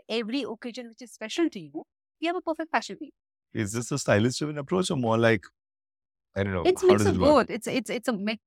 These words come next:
Speaker 1: mix of tech-driven, data-driven, and stylist-driven, you know.
Speaker 2: Okay.
Speaker 1: Uh, we create certain looks based on the past purchase.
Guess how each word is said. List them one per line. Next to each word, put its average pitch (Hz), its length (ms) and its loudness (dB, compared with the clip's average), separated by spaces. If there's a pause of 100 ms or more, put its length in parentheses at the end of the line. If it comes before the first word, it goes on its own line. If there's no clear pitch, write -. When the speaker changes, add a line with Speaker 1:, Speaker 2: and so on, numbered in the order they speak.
Speaker 1:
mix 226 220 -14
of 254 100 -10 (420)
tech-driven, 240 680 -2 (220)
data-driven, 220 840 -4 (140)
and 190 140 -10
stylist-driven, 156 600 -8 (160)
you 156 140 -12
know. 147 140 -2
Speaker 2:
Okay. 185 140 2 (380)
Speaker 1:
Uh, 165 280 -4 (220)
we 190 140 -10
create 220 240 -12
certain 196 320 -8
looks - 320 -6 (140)
based 185 340 -8
on 180 200 2
the 185 80 -4
past 160 380 -2
purchase. 165 500 -12